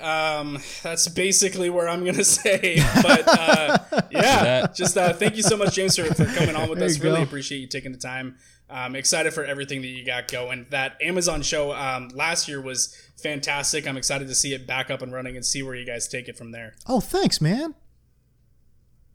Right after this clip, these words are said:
Speaker 1: Absolutely.
Speaker 3: Thank you.
Speaker 2: Yeah,
Speaker 3: I appreciate
Speaker 2: absolutely.
Speaker 3: that.
Speaker 2: One of my favorites for sure. Uh, James, let the people know where they, can they find you on Twitter or any other social media that you wanna plug.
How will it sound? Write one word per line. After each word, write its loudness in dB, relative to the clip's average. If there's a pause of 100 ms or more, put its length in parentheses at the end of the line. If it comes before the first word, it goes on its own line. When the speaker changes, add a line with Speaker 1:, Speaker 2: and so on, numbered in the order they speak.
(800)
Speaker 1:
Absolutely. -4
Speaker 3:
Thank -2
you. 6
Speaker 2:
Yeah, 6
Speaker 3:
I 6
appreciate 2
Speaker 2:
absolutely. 0
Speaker 3:
that. 2
Speaker 2:
One -2
of -6
my -2
favorites -4
for -10
sure. -6 (400)
Uh, 0 (120)
James, 0
let 0
the -12
people 0
know 2
where 0
they, 0
can -6
they 0
find -2
you -4
on -6
Twitter -2
or 0
any 0
other 0
social -4
media -4
that -4
you -4
wanna -4
plug. -8